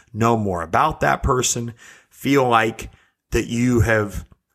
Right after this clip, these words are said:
hopefully heard something that is either going to motivate you or, you know, make you feel at ease or have taught you something, whatever the topic or subject may have been.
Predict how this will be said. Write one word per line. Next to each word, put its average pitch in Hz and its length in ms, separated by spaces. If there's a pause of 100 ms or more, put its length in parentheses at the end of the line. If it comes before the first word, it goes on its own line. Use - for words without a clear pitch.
(180)
hopefully 131 520
heard 123 380
something 107 480
that 98 140
is 98 140
either 104 180
going 98 260
to - 100
motivate 180 560
you 160 400
or, 92 500 (460)
you - 80
know, 92 160
make 120 380
you 104 380
feel 110 260
at 87 80
ease 196 460
or 107 280
have 98 180
taught - 340
you 104 100
something, - 580 (460)
whatever 156 840 (140)
the 117 140
topic 123 520
or 110 60
subject 113 440
may 101 160
have 87 220
been. 101 320